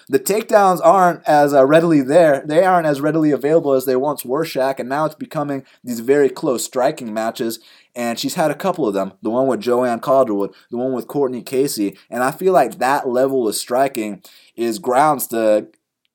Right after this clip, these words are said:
uh, to, to put it lightly, to get eaten alive in the stand-up department against Marina Rodriguez. So while people are thinking that one takedown the fight will be shortly after if Cynthia gets Marina down, I simply don't view it that way. I think it's gonna be a lot tougher for Cynthia to take down Marina than people think, because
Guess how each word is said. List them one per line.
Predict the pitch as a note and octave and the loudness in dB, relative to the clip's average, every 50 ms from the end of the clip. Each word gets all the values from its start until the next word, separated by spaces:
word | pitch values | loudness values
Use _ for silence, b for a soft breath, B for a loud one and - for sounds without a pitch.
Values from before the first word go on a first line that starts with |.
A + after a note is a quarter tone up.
| _ | _
uh, | B2 B2+ B2 A#2 A#2 | -2 0 2 2 0
to, | A2+ - C#3+ C3+ | 0 -2 -4 -4
to | - E3 | -4 -4
put | D#3 - G#3+ G3+ | 0 2 4 4
it | D3+ | 6
lightly, | D3+ E3 E3+ D#3 D3 | 6 4 4 4 2
to | C3+ - | -2 -2
get | C#3 F3 F3+ - - | -2 -2 -2 -2 -2
eaten | F3+ F#3+ F#3 D#3+ D3 | -6 -8 -6 -4 -4
alive | C3 B2 B2 C3 C3+ B2+ A#2 A2 G2+ - - | -2 0 2 2 4 4 4 2 0 -2 -8
in | B2+ A#2+ | -10 -10
the | A2 | -10
stand-up | G#2 - - B2 A#2+ A#2 G#2+ F#2 | -10 -8 -6 -6 -4 -4 -6 -6
department | G#2 - - A2 G2+ F#2+ F#2+ G2+ F#2+ F2+ | -8 -6 -2 -2 -2 -2 -2 -6 -8 -10
against | A2+ A2+ A2+ A2 G#2+ - | -8 -8 -8 -8 -8 -10
Marina | A2 A2+ A2+ A#2 A#2 A#2 A2 | -10 -8 -8 -6 -6 -4 -2
Rodriguez. | A2 A2 G#2+ G#2 A2 A#2+ A#2+ A2+ G2+ G2 G2 - | 0 0 0 -2 -2 -4 -4 -4 -4 -4 -6 -4
So | - C#3+ C#3 C3 A#2+ b b b b b b b b _ _ | -2 0 0 0 0 b b b b b b b b _ _
while | C3 C#3+ C#3+ D3 | 4 4 6 6
people | - G3+ G3+ G3 G3 F#3 | 4 2 -2 2 2 2
are | D#3 | 2
thinking | D3 - F3+ F3+ E3+ D#3+ C#3+ | 2 0 -4 -6 -6 -4 -2
that | C3+ B2+ A#2+ C3 | 0 0 0 0
one | B2+ C#3+ D#3+ D#3+ D3+ | 2 0 0 0 0
takedown | - - D3+ D3 D3+ - D3+ C#3+ C3+ | 0 -2 -2 -2 -2 -2 -2 -2 -2
the | A#2+ | -4
fight | - - D3+ C#3+ - - | -2 2 2 2 2 2
will | C3 C#3 D3+ D3 | 0 0 -2 -2
be | C3+ B2+ | -2 -4
shortly | - - E3 D3+ C#3+ C3 B2 A2 | -4 -2 -2 0 0 0 0 0
after | A2+ B2 C3 - - B2 A2 | 0 0 0 0 -2 -2 -2
if | A2+ - | -2 -2
Cynthia | - D3 C3+ - C#3 B2+ A#2+ | -4 -6 -6 -4 -2 -2 0
gets | A2+ B2+ B2 - B2+ | 0 0 -2 -2 -4
Marina | A#2+ A#2 B2 C3 C#3 C3+ A2+ | -6 -6 -4 -4 -4 -4 -4
down, | G#2 A2+ C3+ D3 D3 C#3 - b b b b b _ _ | -2 -2 0 0 2 0 0 b b b b b _ _
I | - E3+ G3 | -4 -2 -2
simply | - - C4 A3+ A#3+ A#3 G#3 | -2 -4 -4 -6 -4 -2 2
don't | G3+ G3+ F#3+ E3 | 2 2 2 0
view | D#3 G3+ G#3+ G3 | -2 0 2 2
it | E3+ - | 2 2
that | G#2+ G2+ G2+ G#2+ | 0 -2 0 2
way. | G#2+ G#2 G2+ | 2 2 2
I | A#2 B2+ C#3 | 2 0 0
think | - G3+ F#3 | -2 -2 -4
it's | F#3 F3 | -4 -4
gonna | - F#3+ F3 E3 | -4 -4 -2 2
be | D#3+ | 2
a | - | 2
lot | A#2+ B2 C3 D3+ D#3+ D#3+ | 4 6 4 4 2 2
tougher | - F3+ E3 - - C#3+ A#2 | 0 0 0 0 0 -2 -4
for | - B2 A2+ | -4 -6 -6
Cynthia | - - C#3 C3 - D#3 D3+ | -6 -6 -6 -4 -2 -2 -2
to | A2+ - | -2 -4
take | - - C#3 D3 D3+ | -6 -4 -4 -4 -2
down | E3+ E3+ D#3 D#3 | 0 -2 -2 0
Marina | D3+ D3 C3 B2 C3+ C#3+ C#3+ C3+ | -2 -2 -2 -2 -2 -2 -4 -6
than | B2 A2+ | -6 -8
people | A2+ - D3 D3 C#3+ A#2+ | -6 -6 -4 -4 -4 -6
think, | - - F#3 F3 C3+ A2+ | -6 -6 -6 -6 -6 -6
because | A2+ A2 - C#3 C#3 C3 B2+ | -8 -4 -2 0 0 0 0